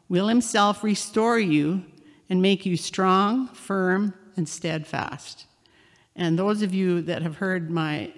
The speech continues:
some of my life story know that that verse was one that was very instrumental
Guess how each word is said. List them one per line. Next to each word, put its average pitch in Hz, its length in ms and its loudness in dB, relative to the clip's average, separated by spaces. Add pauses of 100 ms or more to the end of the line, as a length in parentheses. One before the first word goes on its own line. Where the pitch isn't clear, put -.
some 185 240 0
of 175 60 2
my 165 120 0
life 156 260 0
story 156 440 -4
know 143 180 0
that 147 160 -10
that - 360 -2 (420)
verse 190 540 0 (600)
was 175 260 -2
one 180 300 4
that 170 100 2
was 156 200 0
very 196 360 2
instrumental 175 840 2